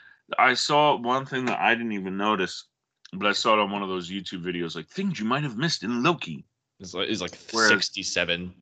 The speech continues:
Speaker 2: things.
Speaker 1: I, yeah, a million of them, and I'm like,
Speaker 2: <laughs>
Speaker 1: "Yeah, I missed every single one of them." Uh, at the very end, when Loki goes to tell him and then the woman about it,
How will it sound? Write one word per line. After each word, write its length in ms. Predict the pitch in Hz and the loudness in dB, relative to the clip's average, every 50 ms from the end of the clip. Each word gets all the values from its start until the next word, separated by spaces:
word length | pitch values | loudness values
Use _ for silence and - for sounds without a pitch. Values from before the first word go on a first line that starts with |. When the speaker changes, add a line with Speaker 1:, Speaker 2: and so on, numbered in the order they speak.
| _ _ | _ _
Speaker 2:
things. 380 | 95 90 87 110 107 - 107 | -4 0 2 2 0 0 -2
Speaker 1:
I, 400 | 110 _ _ - _ 82 85 - | -10 _ _ -20 _ -20 -16 -14
yeah, 320 | - 104 101 101 95 90 85 | -10 -6 -4 -2 0 0 0
a 40 | 87 | 0
million 500 | 104 101 104 107 107 101 101 101 98 92 | -2 -2 0 0 0 0 0 0 0 0
of 100 | 87 85 | -2 -2
them, 140 | 85 85 | -4 -4
and 100 | 87 90 | -2 -2
I'm 100 | 87 87 | -2 -2
like, 240 | 87 87 85 87 85 - - _ _ _ | 0 -2 -2 -2 -6 -8 -12 _ _ _
Speaker 2:
<laughs> 220 | _ _ _ _ | _ _ _ _
Speaker 1:
"Yeah, 200 | - 120 147 143 | -2 0 0 0
I 40 | 113 | 0
missed 220 | 95 98 101 - - | -4 -6 -8 -6 -6
every 180 | 104 107 107 | -6 -6 -8
single 220 | - 113 110 110 110 | -10 -8 -8 -6 -6
one 100 | 117 107 | -6 -6
of 60 | 90 | -6
them." 80 | 90 _ _ _ _ _ _ - - - - | -10 _ _ _ _ _ _ -20 -14 -6 -4
Uh, 340 | 87 - 101 98 95 92 92 87 - _ _ _ _ _ _ _ _ _ _ _ _ _ _ _ _ _ _ | -2 2 2 4 4 4 2 2 -2 _ _ _ _ _ _ _ _ _ _ _ _ _ _ _ _ _ _
at 40 | 110 | -10
the 40 | 107 | -4
very 300 | 101 120 135 135 127 117 | 2 4 4 6 6 6
end, 360 | 120 120 110 98 95 90 92 - | 4 4 4 2 0 -4 -8 -8
when 280 | - 98 98 95 95 98 | -6 -4 -4 -4 -2 -2
Loki 280 | 101 104 95 - 104 | -4 -4 -4 -8 -12
goes 300 | 92 90 101 98 92 - - | -8 -2 -2 -2 -2 -2 -8
to 80 | _ | _
tell 260 | - - 104 95 92 92 | -8 -2 -2 0 -2 -2
him 400 | 92 98 101 98 95 92 90 90 | -4 -2 0 0 0 0 -2 -4
and 180 | - - 90 | -6 -4 -4
then 140 | 90 90 90 | -4 -2 -2
the 80 | 90 85 | -4 -4
woman 320 | 85 104 120 113 110 101 | -2 -2 0 0 2 0
about 360 | 92 82 85 82 80 82 80 | 0 2 2 4 4 4 2
it, 120 | 80 - | 0 -4